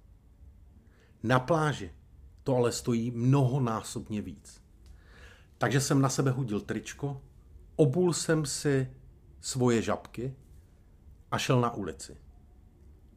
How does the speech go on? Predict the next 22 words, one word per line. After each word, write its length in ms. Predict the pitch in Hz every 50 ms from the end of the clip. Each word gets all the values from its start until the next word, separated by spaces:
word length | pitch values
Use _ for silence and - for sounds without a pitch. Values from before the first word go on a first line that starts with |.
| - - - - - - - _ _ - - - - - - - - - - - - - - - -
Přes 320 | - - - 185 180 - -
ulici, 560 | - 175 131 117 107 - - - 110 110 - - -
šikmo 500 | - - - - 196 202 - - 180 175
doleva, 580 | 165 160 156 143 135 120 101 107 117 127 131 - - - - - - - - - - _ - - - - - - - -
jsem 420 | - - - 147 131 123 127 127 -
do 200 | - 107 101 113
zaprášeného 880 | 92 104 127 127 - 165 156 151 156 143 135 - 165 160 156 147 131 123
koutu 560 | 113 - - 123 127 131 131 139 143 135 - -
zamířil 800 | - 113 107 123 120 123 127 123 117 120 120 120 120 123 123 123 - - - - - - - - -
k 80 | -
jedné 360 | 113 110 107 95 113 110 110 104
ženě. 360 | 104 104 90 85 82 76 - - - - - - - - - - - - - - - - - - - - - - - - - - - - - - - - - - - - - -
Když 140 | - 107 113
jsem 120 | - 151 131
se 100 | - 139
před 200 | - - 156 131
ní 100 | 120 104
postavil 480 | - 123 - - - 151 135 135 143
a 160 | 92 101 -
usmál 420 | - 131 - - 151 147 139 139 131
jsem 220 | 135 - 143 135
se, 300 | 127 - - 139 135 131